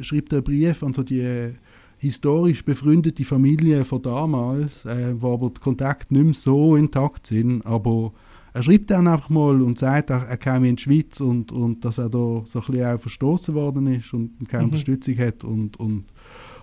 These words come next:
Speaker 1: ob er vielleicht irgendwie, äh, ja, irgendeine Hilfe kann haben. Und, ähm, die, der Brief kommt an in der Schweiz, bei so einem superreichen Dude oder Bärle oder irgendetwas, oder? In, in so einem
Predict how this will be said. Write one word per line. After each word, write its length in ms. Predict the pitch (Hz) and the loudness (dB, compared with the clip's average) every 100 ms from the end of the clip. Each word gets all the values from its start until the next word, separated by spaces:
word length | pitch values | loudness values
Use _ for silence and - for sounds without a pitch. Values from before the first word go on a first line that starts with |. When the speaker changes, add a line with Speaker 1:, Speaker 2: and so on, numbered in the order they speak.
| - | -6
Speaker 1:
ob 120 | 120 | -2
er 80 | 117 | 0
vielleicht 240 | 131 - | -2 -2
irgendwie, 220 | 127 120 117 | 0 2 2
äh, 420 | 113 113 107 95 - | 0 0 -4 -8 -8
ja, 340 | 120 107 92 92 _ | 0 0 -2 -10 _
irgendeine 320 | - 120 120 107 | -4 -2 0 2
Hilfe 280 | 110 110 | 0 0
kann 120 | - 107 | -2 -2
haben. 200 | 92 101 | -2 -6
Und, 500 | 120 123 123 123 - - - - - - - | 0 4 4 2 -2 -20 -20 -20 -20 -18 -2
ähm, 640 | 123 123 123 120 120 131 - - _ _ - - - - - - | 2 4 4 4 2 0 -6 -20 _ _ -20 -20 -20 -20 -10 -2
die, 180 | 135 131 | -2 -2
der 460 | 127 120 117 113 | -4 -4 -4 -4
Brief 440 | 113 127 135 127 - | -2 2 4 2 -2
kommt 280 | 127 117 | 0 0
an 220 | 143 196 202 | 2 4 6
in 60 | |
der 40 | 185 | 6
Schweiz, 580 | - 170 160 - - - | 2 0 0 -4 -14 -10
bei 60 | 127 | -8
so 160 | 131 | -4
einem 320 | 113 117 113 110 | -2 -2 -2 -4
superreichen 1120 | - 170 - 147 127 127 117 120 113 110 101 _ _ _ - | -2 -2 0 0 2 2 0 -2 0 -2 -6 _ _ _ -4
Dude 460 | 147 170 170 151 127 | 0 2 2 2 -2
oder 140 | 120 | -2
Bärle 500 | - 123 139 147 131 | -4 -2 0 2 2
oder 140 | 110 | 2
irgendetwas, 640 | 131 156 147 143 - 131 - | 2 2 0 0 -2 -2 0
oder? 420 | 113 113 120 117 - | -2 0 0 -2 -4
In, 200 | 123 113 | -4 -4
in 160 | 120 113 | -4 -6
so 80 | 117 | -2
einem 320 | 110 107 | -2 -2